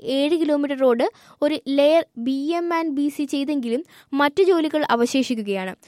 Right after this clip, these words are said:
നിലയ്ക്കൽ കുടിവെള്ള പദ്ധതിക്കായി രണ്ടായിരത്തി പത്തൊമ്പതിൽ വാട്ടർ അതോറിറ്റി ഏറ്റെടുത്ത റോഡ് നിർമ്മാണം കഴിഞ്ഞ മാസമാണ് വിട്ടുകിട്ടിയത്. ഇത് ഉൾപ്പെടെ ശബരിമലയിലേക്ക് നേരിട്ടുള്ള പത്തൊമ്പത് റോഡുകളിലും ഏഴ് സപ്ലിമെന്ററി റോഡുകളിലുമാണ് മണ്ഡലകാലത്തിന് പണി പൂർത്തീകരിക്കാൻ തീരുമാനിച്ചിരിക്കുന്നത്. മറ്റു റോഡുകളിൽ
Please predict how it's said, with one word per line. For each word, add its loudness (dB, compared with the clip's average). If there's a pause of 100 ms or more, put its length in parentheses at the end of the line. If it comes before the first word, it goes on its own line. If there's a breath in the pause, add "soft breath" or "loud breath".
(160 soft breath)
നിലയ്ക്കൽ -4
കുടിവെള്ള 0
പദ്ധതിക്കായി 2
രണ്ടായിരത്തി 0
പത്തൊമ്പതിൽ 0
വാട്ടർ 2
അതോറിറ്റി 0
ഏറ്റെടുത്ത -6
റോഡ് 2
നിർമ്മാണം -2
കഴിഞ്ഞ -2
മാസമാണ് -2
വിട്ടുകിട്ടിയത്. -6 (420 loud breath)
ഇത് -4
ഉൾപ്പെടെ -2
ശബരിമലയിലേക്ക് -2
നേരിട്ടുള്ള -4
പത്തൊമ്പത് -2
റോഡുകളിലും -2 (100)
ഏഴ് 0 (200 soft breath)
സപ്ലിമെന്ററി -2
റോഡുകളിലുമാണ് 2
മണ്ഡലകാലത്തിന് 0
പണി -2
പൂർത്തീകരിക്കാൻ -4
തീരുമാനിച്ചിരിക്കുന്നത്. -6 (400 soft breath)
മറ്റു -4
റോഡുകളിൽ 2